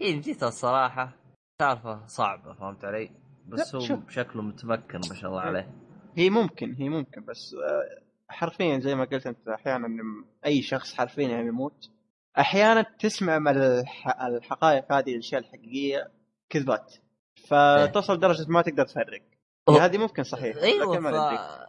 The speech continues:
Speaker 1: لا، هو، هي، هي تستوي، يعني يقدر يسويها، بس،
Speaker 2: مم.
Speaker 1: بس دائمًا أي شخص يموت لا بد يرفعوا فيه. طبعًا إحنا ما ننكر، ما أنكر مكانته، إيواتا قدم لنا أشياء كثير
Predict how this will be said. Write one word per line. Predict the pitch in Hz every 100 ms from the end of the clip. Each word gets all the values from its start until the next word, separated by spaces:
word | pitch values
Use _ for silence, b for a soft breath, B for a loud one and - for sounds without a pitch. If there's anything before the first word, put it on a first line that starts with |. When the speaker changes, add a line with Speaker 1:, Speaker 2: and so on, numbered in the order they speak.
| - _ _ _ -
Speaker 1:
لا، | 190 262
هو، | 214 233
هي، | 190 220 190
هي | 240 269
تستوي، | - 269 - - 95
يعني | 98 101 117 117 117
يقدر | 220 147
يسويها، | 123 135 123 110 95
بس، | 104 139 147
Speaker 2:
مم. | 151 165 165 - _ _ _ _ 165
Speaker 1:
بس | 170 - 160 - 117 135 143
دائمًا | 160 233 226 175 160
أي | 180 185
شخص | 202 - 160
يموت | 160 185 170
لا | 170 170
بد | 160 147
يرفعوا | 135 135 131 117
فيه. | 117 113 98 117
طبعًا | 143 139 151
إحنا | 156 156
ما | 165
ننكر، | 165 151 - 123 110 104 98 - - _
ما | 117 131 143
أنكر | 147 131 131 113
مكانته، | 104 107 107 120 120 113 - 160 - _ _ _ -
إيواتا | 71 101 107 117 123 170 180 - _ _
قدم | 127 113 135 131 123
لنا | 123 117
أشياء | 117 143 123
كثير | - 120 123 139